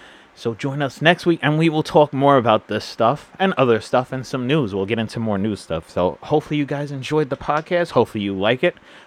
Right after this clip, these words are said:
Hopefully you check out the YouTube. And join us next week. Give us some comments and tell us what you think, okay? Thank you so much for listening. I really do appreciate it, and let's build this show to something big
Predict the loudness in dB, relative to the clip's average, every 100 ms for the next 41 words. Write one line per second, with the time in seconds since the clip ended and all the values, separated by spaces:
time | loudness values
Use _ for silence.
0 | 2 6 8 6 4 2 4 4 4 0
1 | -2 -2 -2 -2 -6 -18 -20 -20 -12 0
2 | 0 0 0 0 2 -2 -2 -4 -4 -6
3 | -6 -4 -4 -4 -6 -10 -4 -2 -2 -6
4 | -10 -8 -8 -8 -10 -18 -16 -16 -16 -4
5 | 0 0 -2 -12 -10 -10 -2 4 4 6
6 | 2 0 -16 -20 -20 -20 _ 4 6 8
7 | 6 6 2 4 4 4 2 0 -2 0
8 | -2 0 2 2 2 -2 -4 -4 0 0
9 | 0 -4 -2 0 0 -4 -8 -8 -2 -2
10 | -2 -8 -14